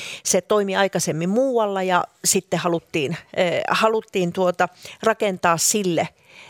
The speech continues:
eh, uusi ja, ja, eh, semmoinen arvoisansa rakennus. Ja siellä näkyy kanssa tosi voimakkaasti se, että siellä on Apollonin lyyrat,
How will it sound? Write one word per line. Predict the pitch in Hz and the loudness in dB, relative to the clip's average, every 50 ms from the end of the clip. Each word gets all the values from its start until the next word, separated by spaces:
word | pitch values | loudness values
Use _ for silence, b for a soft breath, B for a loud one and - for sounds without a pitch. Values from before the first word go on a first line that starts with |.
| B - | B 0
eh, | 180 170 165 - | 2 2 2 2
uusi | - 190 190 185 180 - 185 170 - - _ | 0 -2 -2 0 0 0 -2 -2 -4 -10 _
ja, | - 180 165 165 - - | -2 0 0 0 -2 -6
ja, | - - 170 170 165 165 170 - _ _ - | -10 -6 -2 2 2 2 0 -2 _ _ -8
eh, | 80 95 - - - 90 - _ _ 87 101 110 | -6 -6 -6 -8 -10 -18 -20 _ _ _ _ -8
semmoinen | 170 - 190 185 180 175 175 175 - | -4 -2 0 2 2 2 2 2 2
arvoisansa | - 185 190 180 170 165 170 170 180 151 165 170 160 | 2 2 2 2 0 0 0 0 -2 -2 -2 -2 0
rakennus. | 160 160 156 - - 180 - - 98 101 - - B B B B B B B B | 0 0 0 0 -4 -6 -6 -6 -6 -4 -4 -4 B B B B B B B B
Ja | - 196 185 175 170 - - | -2 0 2 2 2 0 0
siellä | - - - 240 247 240 220 196 | 0 2 2 2 2 2 0 0
näkyy | 190 208 226 - - 220 196 180 | 2 2 0 2 0 0 0 2
kanssa | - 170 160 165 - - 180 | 2 2 2 2 2 0 0
tosi | - - 196 175 190 180 | 0 0 0 0 0 2
voimakkaasti | 185 208 208 190 175 165 - - - 170 160 - - 175 | 2 2 2 2 0 -4 -2 -2 -2 -2 -2 -2 -2 -2
se, | 147 - - 170 | -2 0 2 0
että | 170 - - 170 | 0 0 -2 -2
siellä | 165 - 190 180 175 175 | 0 2 2 2 2 2
on | 180 180 175 175 - | 0 0 0 -2 -4
Apollonin | - 208 - - 226 208 190 180 175 170 170 165 170 175 | -6 -8 -4 -2 0 0 0 0 -2 -2 -2 -2 0 0
lyyrat, | 185 202 196 185 180 180 175 175 170 | 0 2 2 2 0 0 0 -2 -4